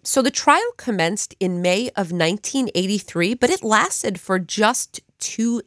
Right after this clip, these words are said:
days. The only forensic link the prosecution had was hair analysis, which has largely been discredited now. But at the time,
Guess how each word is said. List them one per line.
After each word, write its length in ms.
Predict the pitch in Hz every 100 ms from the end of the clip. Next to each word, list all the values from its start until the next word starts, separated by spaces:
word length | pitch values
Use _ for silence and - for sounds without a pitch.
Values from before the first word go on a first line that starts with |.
| 165
days. 640 | 156 165 127 - - - - _
The 160 | - - -
only 300 | 269 370 453
forensic 640 | - 254 202 196 208 196
link 460 | 165 165 160 226 -
the 80 | 185
prosecution 720 | - 180 - 180 180 - 185
had 500 | 165 - 143 143 214 -
was 520 | 175 170 170 165 - - _
hair 340 | - 285 269
analysis, 800 | 190 127 - - - - - - _ _
which 240 | 233 -
has 240 | 233 202 -
largely 560 | - 180 202 285 311 330
been 220 | 208 202
discredited 640 | 180 - - 202 196 151 123
now. 320 | 127 - 143 _
But 140 | 185
at 120 | 196 208
the 80 | 214
time, 580 | - - 330 226 143